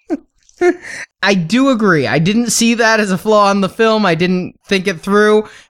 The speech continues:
But yes, I guess he probably makes, maybe it's hard to make that much money just drag racing. I mean, you gotta think he's getting hundreds of thousands for these trucks versus,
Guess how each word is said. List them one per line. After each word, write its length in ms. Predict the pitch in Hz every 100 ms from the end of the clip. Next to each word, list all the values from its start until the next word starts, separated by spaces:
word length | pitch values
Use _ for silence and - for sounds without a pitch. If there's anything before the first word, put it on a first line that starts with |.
| _
But 140 | 202 202
yes, 460 | 180 165 165 156
I 160 | - 170
guess 440 | 160 160 160 -
he 340 | - 160 165 151
probably 680 | - 170 165 160 165 160 151
makes, 560 | 151 151 147 - - - - 139 -
maybe 300 | 214 285 403
it's 180 | 349
hard 260 | - 233 240
to 80 | 214
make 180 | 202 165 135
that 260 | 143 156
much 280 | 156 156 -
money 460 | 151 147 143 143 135 - _ 147
just 400 | 139 165 165 -
drag 340 | 143 139 135
racing. 480 | 123 117 110 104 80
I 80 | 123
mean, 180 | 165 170
you 160 | 202
gotta 260 | 233 294 226
think 160 | 202 175
he's 160 | 175
getting 220 | 151 156 139
hundreds 480 | 143 175 160 135
of 100 | 127
thousands 500 | - 123 123 120 120 -
for 100 | 120
these 180 | 117 -
trucks 420 | - 160 113 -
versus, 400 | 123 120 127